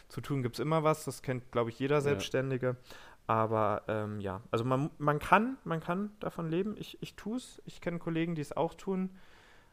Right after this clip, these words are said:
Speaker 1: Aber ich kenn auch, und auch in Berlin, das ist
Speaker 2: Hm.
Speaker 1: kein Garant dafür, ich kenn auch genug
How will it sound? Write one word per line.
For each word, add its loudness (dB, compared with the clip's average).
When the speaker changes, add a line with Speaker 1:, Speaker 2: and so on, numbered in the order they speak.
Speaker 1:
Aber 4
ich -4
kenn 0
auch, 2
und -6
auch 2
in -2
Berlin, 0
das -4
ist -12
Speaker 2:
Hm. -2
Speaker 1:
kein 0
Garant 4
dafür, -2
ich -6
kenn -2
auch -2
genug -4